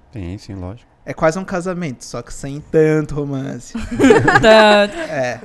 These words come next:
Speaker 3: Rafael, ele é casado, Rafael.
Speaker 2: <laughs>
Speaker 3: Olha.
Speaker 2: Um beijo, Lu, um beijo, Fê. <laughs> Não entendam errado. Mas, ó, de verdade, tipo, não tem como dizer, tipo assim, mesmo quando você tiver sessenta anos, setenta anos, tiver com um problema nas costas,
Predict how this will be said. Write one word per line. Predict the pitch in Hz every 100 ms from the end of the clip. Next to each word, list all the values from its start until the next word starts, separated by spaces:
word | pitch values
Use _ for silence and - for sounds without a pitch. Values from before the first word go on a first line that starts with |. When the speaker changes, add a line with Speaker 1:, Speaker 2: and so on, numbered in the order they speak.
| 185
Speaker 3:
Rafael, | 170 175 165
ele |
é | 151
casado, | - 143 147 226 170 143
Rafael. | 143 262 - - - 269 269 - 143 -
Speaker 2:
<laughs> | - _ -
Speaker 3:
Olha. | 139 139 139 143 135
Speaker 2:
Um |
beijo, | 135 147 143
Lu, | 131 135 143
um | 131
beijo, | 131 135
Fê. | -
<laughs> | 254 302 415 466 330 - - - - - - - - - - _
Não | 165 139
entendam | 151 151 143 143
errado. | 139 123 117 - - - - -
Mas, | - 139 147
ó, | 143 120 -
de | 151
verdade, | 151 180 185 147
tipo, | - - 113 110 110 107 _ _ _ _ _ 190
não | 139
tem | 175
como | 175 220
dizer, | 214 208 190
tipo | - 175
assim, | 170 185
mesmo | 165 180
quando | - 196 165
você |
tiver | 175 170 165
sessenta | - 160 - 185 220 214
anos, | 165 156 175 180
setenta | - 156 175 190 196
anos, | 160 147 147
tiver | 147 139
com | 147
um |
problema | - 143 147 151
nas | 151 143
costas, | _ 135 143 - _